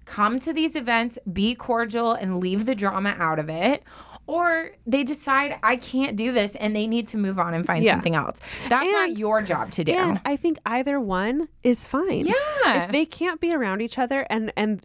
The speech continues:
Speaker 2: you talk to them and they're like, "Listen, I love you, but I can't be with
Speaker 1: It's too
Speaker 2: around her,"
Speaker 1: hard. Yeah.
Speaker 2: then that's fine.
Speaker 1: Yep.
Speaker 2: But you need to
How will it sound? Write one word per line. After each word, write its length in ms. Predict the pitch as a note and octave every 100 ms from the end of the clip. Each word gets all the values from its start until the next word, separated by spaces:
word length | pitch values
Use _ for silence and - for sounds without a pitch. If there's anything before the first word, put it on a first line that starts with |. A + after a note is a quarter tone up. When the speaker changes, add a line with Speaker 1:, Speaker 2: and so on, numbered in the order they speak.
| -
Speaker 2:
you 140 | A3+
talk 240 | A3+ G3+
to 80 | -
them 180 | G#3+ A3+
and 80 | G3+
they're 140 | F#3
like, 160 | F3+ F3
"Listen, 400 | F3 - E3 D#3 - - -
I 120 | G3
love 180 | D#3+ D#3
you, 280 | F3+ G#3 - _ _
but 100 | F#3+
I 80 | F3
can't 260 | - F3
be 120 | - E3
with 180 | F3
Speaker 1:
It's 140 | A#3 G#3+
too 80 | F#3
Speaker 2:
around 180 | E3+
her," 200 | E3+ A3+ A#3+
Speaker 1:
hard. 160 | C#4
Yeah. 260 | G3+ C4 F3
Speaker 2:
then 120 | D4
that's 220 | C#4 - -
fine. 360 | C#4+ F4+ D4
Speaker 1:
Yep. 180 | F#3+ B3
Speaker 2:
But 80 | A3
you 160 | A3 C4
need 260 | C4 C#4+ -
to 460 | C#4+ B3+ B3 A#3+